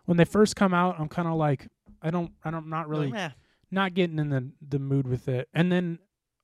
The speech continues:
Speaker 1: eventually I'm like, "Okay, this is really good."
Speaker 2: Yeah.
Speaker 1: And I'm hoping that's what'll happen with the most recent album. But anyways, so they put this song out last week, and it's a, a song that they apparently, like, started,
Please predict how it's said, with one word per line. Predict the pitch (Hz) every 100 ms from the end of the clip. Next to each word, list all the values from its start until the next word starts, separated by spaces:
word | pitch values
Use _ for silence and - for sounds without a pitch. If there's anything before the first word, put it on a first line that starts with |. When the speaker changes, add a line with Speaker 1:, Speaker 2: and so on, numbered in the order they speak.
| _
Speaker 1:
eventually | 160 147 175 170 - 160 131
I'm | 123 123
like, | 113 110 - _ _ - _ _ _ _ _
"Okay, | 175 156 127
this | 123 -
is | 110
really | 113 101
good." | 98 104 - 127
Speaker 2:
Yeah. | 113 92
Speaker 1:
And | 208
I'm | 202
hoping | 226 226
that's | 190 147
what'll | 156 127
happen | 120 123 113
with | 113 _ -
the |
most | 120 113
recent | 117 107 113
album. | 113
But | 147
anyways, | 190 110 107 - _ - - _
so | - 170
they | 156
put | 170 233 233
this | 220
song | 190 175
out | 165 147
last | 127 123 -
week, | 120 123 - -
and | 147 139 135 -
it's | 165 - - - -
a, | 156 151 147 143 139 131 _ _ _ _ _ _ _ _ _ _ _ _ _ -
a | 160
song | - 247 285
that | 254
they | 214
apparently, | 196 - 185 214 208
like, | 180 147
started, | - - 196 190 196 185 175 170